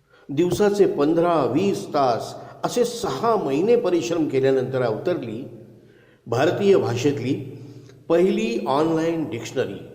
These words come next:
पहिला ऑनलाइन शब्दकोश. स्वतःच्या गरजेतून, तंत्रज्ञानाच्या माध्यमातून स्वतःला जगाशी कनेक्ट करणाऱ्या या तरुणाला मग ध्यासच लागला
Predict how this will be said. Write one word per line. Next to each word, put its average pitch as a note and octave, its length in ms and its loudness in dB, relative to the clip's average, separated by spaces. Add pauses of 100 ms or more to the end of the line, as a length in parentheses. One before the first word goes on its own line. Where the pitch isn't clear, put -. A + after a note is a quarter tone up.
(320)
पहिला C3+ 520 2
ऑनलाइन D3 600 0
शब्दकोश. A2+ 600 -8 (1800)
स्वतःच्या A#3 520 2
गरजेतून, E3 840 0
तंत्रज्ञानाच्या E3 720 0
माध्यमातून B2+ 720 -2 (1120)
स्वतःला D3+ 360 4
जगाशी D#3 480 2
कनेक्ट E3+ 440 2
करणाऱ्या C#3 480 2 (640)
या C3+ 200 2
तरुणाला C3+ 640 0 (680)
मग F3+ 140 4
ध्यासच E3 580 -2
लागला G2+ 360 -4